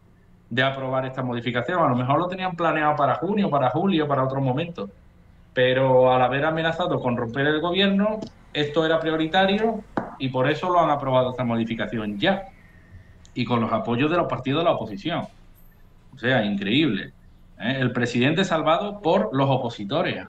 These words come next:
los que quieren ser el gobierno. En vez de atacarle, ir a la yugular y decirle, "Usted es un corrupto, usted es espía, ustedes están haciendo lo que es el gobierno", tal. No, no, no.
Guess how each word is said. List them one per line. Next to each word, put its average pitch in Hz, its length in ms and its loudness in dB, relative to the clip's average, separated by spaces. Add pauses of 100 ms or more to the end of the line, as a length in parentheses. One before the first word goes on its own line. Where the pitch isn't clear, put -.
los 113 120 -6
que 107 140 -8
quieren 135 200 0
ser 151 200 -4
el 143 60 -2
gobierno. 131 420 -2
En 117 100 0
vez 131 160 2
de 165 240 0
atacarle, 143 640 0
ir 151 180 -2
a 151 100 2
la 143 280 2
yugular 131 400 -2
y 143 60 -4
decirle, 135 360 -4
"Usted 127 220 -8
es 127 80 -4
un 135 100 -2
corrupto, 139 600 -4
usted 127 580 -2
es 123 60 -6
espía, 156 560 -2 (340)
ustedes 117 300 -2
están 127 220 0
haciendo 127 300 -2
lo 123 80 -2
que 123 120 2
es 120 40 0
el 117 60 -2
gobierno", 147 640 0
tal. 143 200 -4
No, 143 160 -2
no, 151 120 -2
no. 156 260 -4